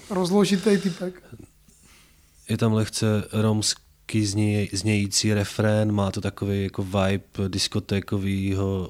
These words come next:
Speaker 2: romáctví a je to strašně špatný,
Speaker 1: <laughs>
Speaker 2: ale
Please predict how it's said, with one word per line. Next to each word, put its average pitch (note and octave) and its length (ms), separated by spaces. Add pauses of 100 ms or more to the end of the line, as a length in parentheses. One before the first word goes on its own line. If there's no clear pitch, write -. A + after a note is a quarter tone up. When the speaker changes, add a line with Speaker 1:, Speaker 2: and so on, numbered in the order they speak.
Speaker 2:
romáctví G2+ 1040 (600)
a G2 420 (1500)
je G#2+ 120
to G2+ 180
strašně - 840
špatný, F#2 640
Speaker 1:
<laughs> F2 60
Speaker 2:
ale E2+ 320